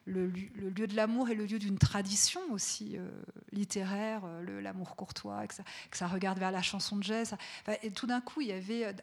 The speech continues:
même à travers le, le cœur, il y avait beaucoup de choses qui, qui, je, je, j'étais un peu démunie, euh, et évidemment, il y a cette,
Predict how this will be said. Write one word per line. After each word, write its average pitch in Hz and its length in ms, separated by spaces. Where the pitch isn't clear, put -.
même 226 180
à 214 80
travers 202 360
le, 196 140
le 196 240
cœur, 254 300
il 240 60
y - 20
avait 190 160
beaucoup 180 360
de - 60
choses 254 300
qui, - 180
qui, - 380
je, 202 160
je, 202 140
j'étais 202 260
un 202 80
peu 214 160
démunie, 233 720
euh, 190 200
et 202 120
évidemment, 214 340
il 226 60
y 214 40
a - 20
cette, - 260